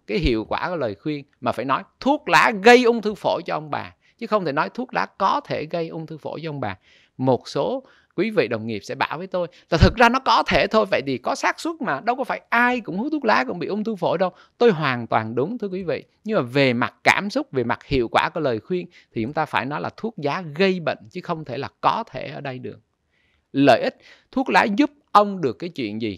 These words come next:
Cai thuốc lá giúp ông giảm được đợt cấp của bệnh phổi tắc nghẽn mãn tính. Cai thuốc lá giúp ông giảm lực lượng đàm khạc ra mỗi ngày.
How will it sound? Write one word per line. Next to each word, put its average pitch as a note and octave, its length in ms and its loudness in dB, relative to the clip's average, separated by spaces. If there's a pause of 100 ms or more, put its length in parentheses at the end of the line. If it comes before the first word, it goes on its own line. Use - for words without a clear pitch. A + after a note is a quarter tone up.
(120)
Cai G3 220 6
thuốc A#3 180 -4
lá E3+ 140 2
giúp G#3 300 -2
ông E3+ 260 0
giảm C3+ 280 0
được C3 120 -8
đợt A2+ 200 -8
cấp G#3+ 200 -4
của - 80 -18
bệnh A2+ 180 -10
phổi A2 200 -10
tắc F3 140 -14
nghẽn C#3+ 220 -12
mãn C3 140 -16
tính. C3 180 -8 (220)
Cai G3+ 140 4
thuốc B3 160 -4
lá G#3+ 120 4
giúp A#3 240 2 (140)
ông F3 280 0
giảm D3 260 8
lực D3+ 180 0
lượng C3 340 4
đàm D3+ 300 4
khạc D#3+ 300 -6
ra A3+ 240 -4
mỗi D#3+ 220 -8
ngày. B2+ 300 -14